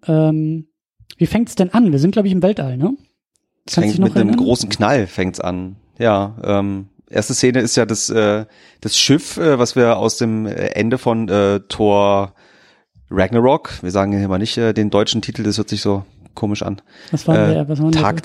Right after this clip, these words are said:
Speaker 2: der Entscheidung.
Speaker 1: Ja.
Speaker 2: Irgendwie sowas, genau.
Speaker 1: Und Tor drei kann man auch nicht sagen, weil es klingt nach,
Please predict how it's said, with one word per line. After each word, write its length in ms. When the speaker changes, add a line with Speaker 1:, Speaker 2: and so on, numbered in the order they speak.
Speaker 2:
der 40
Entscheidung. 680
Speaker 1:
Ja. 180
Speaker 2:
Irgendwie 220
sowas, 340
genau. 160
Speaker 1:
Und 100
Tor 120
drei 240
kann 100
man 120
auch 100
nicht 120
sagen, 220
weil 100
es 100
klingt 220
nach, 280